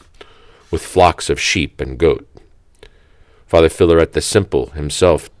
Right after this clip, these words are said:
told a merry story about him. When Father Agapios was fulfilling his monastic novitiate in the Metochian of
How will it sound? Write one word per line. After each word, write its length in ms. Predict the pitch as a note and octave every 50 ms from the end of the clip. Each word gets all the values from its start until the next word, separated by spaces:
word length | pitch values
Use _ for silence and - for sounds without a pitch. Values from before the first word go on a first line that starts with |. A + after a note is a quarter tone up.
| _
told 200 | - - E2+ D2
a 60 | D2+
merry 320 | C#2+ D#2 E2 F2+ F#2 F#2+ F2
story 360 | - - - F#2+ F2 D#2+ D2
about 260 | C2 B1+ C#2 C2+ C2
him. 160 | C2 B1+ A1+ - _ _ _ _ _ _ _ _ _ _ _ _ _ _ _ _ _ _ _ - - _ _ -
When 160 | - F#2 E2+
Father 340 | E2 - F2 E2 D#2 D#2+ D#2+
Agapios 540 | D2+ E2+ E2 D#2+ - - D#2+ D#2+ D#2+ D#2+ - - - - - - - - - - -
was 140 | E2+ E2
fulfilling 420 | - - F#2 - - F2+ E2+ D#2+ D#2+
his 160 | E2+ D#2 C#2+
monastic 560 | D2+ D#2 D#2 E2 E2+ E2 - - D#2+ - -
novitiate 640 | D#2 D2 C#2+ C#2+ E2+ E2+ - - D2 C#2+ C#2 C#2 -
in 120 | C#2 C#2
the 100 | C#2 C#2+
Metochian 600 | C#2+ C#2 C#2+ D2 - F#2+ F2+ E2+ - - D#2 D2
of 200 | D2 C#2+ C#2 -